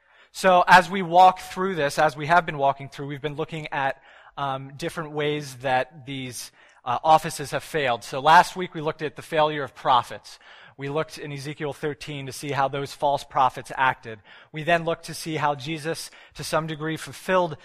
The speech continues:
this, um, idea of the prophet in John four, and how he even said that he was the Messiah, that he was the Christ.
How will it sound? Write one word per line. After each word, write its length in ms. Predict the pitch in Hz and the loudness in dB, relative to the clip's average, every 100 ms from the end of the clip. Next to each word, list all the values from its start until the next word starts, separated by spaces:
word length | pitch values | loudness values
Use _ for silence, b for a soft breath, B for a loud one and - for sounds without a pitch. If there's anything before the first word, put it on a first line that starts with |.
| B B | B B
this, 440 | 135 139 - - - | -4 -4 -4 -10 -10
um, 320 | 139 127 127 151 | -6 -6 -4 0
idea 440 | 143 127 143 143 | 0 -2 -4 -2
of 200 | 139 123 | -2 -6
the 60 | 127 | -10
prophet 520 | - 131 113 123 - _ b - | -2 0 0 -8 -16 _ b -14
in 140 | 139 | -12
John 400 | 117 135 135 131 | -4 0 0 -2
four, 560 | - - 131 110 104 92 b b | -8 -12 -10 -10 -14 -20 b b
and 120 | 143 139 | -8 2
how 180 | 160 | 2
he 100 | 151 | 2
even 200 | 170 151 | -4 -8
said 280 | - 165 151 | -2 2 2
that 120 | 143 | 0
he 120 | - 156 | -8 -8
was 220 | 143 117 | -8 -8
the 100 | 139 | -12
Messiah, 560 | 131 - 143 135 127 | -12 -2 2 4 2
that 140 | 120 120 | -2 -10
he 200 | - 151 | -12 -10
was 360 | 135 135 127 | -4 -4 -4
the 100 | 120 | -10
Christ. 580 | - - 127 120 - - | -14 -4 -4 -4 -10 -16